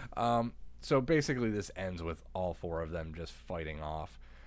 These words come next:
Uh, and then Shawn Michaels comes out, still in his suit,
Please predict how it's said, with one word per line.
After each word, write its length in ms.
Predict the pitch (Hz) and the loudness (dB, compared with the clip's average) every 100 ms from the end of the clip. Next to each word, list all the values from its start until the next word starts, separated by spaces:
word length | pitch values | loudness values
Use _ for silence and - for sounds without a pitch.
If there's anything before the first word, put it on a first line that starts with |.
| - - | -10 -4
Uh, 320 | 92 92 90 - | 0 0 -2 -4
and 180 | 107 110 | -2 4
then 320 | 123 131 135 - - - - - - - - - - | 4 4 0 -6 -16 -18 -18 -18 -18 -18 -18 -16 -6
Shawn 240 | 156 143 | -2 4
Michaels 320 | 143 135 127 | 4 4 2
comes 260 | - 117 104 | 0 0 2
out, 220 | 98 98 | 2 0
still 260 | - 113 117 | 0 2 2
in 80 | |
his 100 | 101 - | 0 -2
suit, 340 | - 98 | -2 0